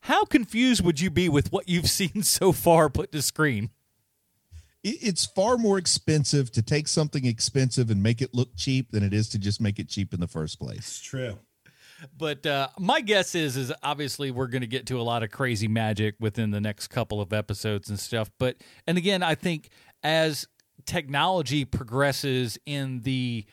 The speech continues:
Speaker 1: uh, in the time format, so to speak, you know, going
Speaker 2: Well,
Speaker 1: from fifties to sixties to
Speaker 2: this
Speaker 1: seventies and on, perhaps the level of special effects will, uh, incline, uh, concurrently.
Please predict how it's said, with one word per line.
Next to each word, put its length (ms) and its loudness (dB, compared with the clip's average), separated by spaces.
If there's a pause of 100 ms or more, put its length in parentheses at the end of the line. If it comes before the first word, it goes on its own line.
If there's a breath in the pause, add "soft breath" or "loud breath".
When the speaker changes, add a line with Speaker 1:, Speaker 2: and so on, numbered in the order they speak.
(600 soft breath)
Speaker 1:
uh, 380 -2
in 140 -4
the 80 0
time 420 2
format, 420 0
so 160 -2
to 100 -6
speak, 340 -8
you 80 -4
know, 80 -6
going 160 -4
Speaker 2:
Well, 100 2
Speaker 1:
from 140 -10
fifties 340 -4
to 100 -8
sixties 420 -6
to 40 -8
Speaker 2:
this 120 0
Speaker 1:
seventies 380 -4
and 120 -4
on, 240 -4
perhaps 440 -4
the 120 -6
level 360 -4
of 120 -4
special 420 -6
effects 400 -8
will, 460 -4
uh, 340 -4 (340)
incline, 800 -6 (300)
uh, 160 -4
concurrently. 520 -6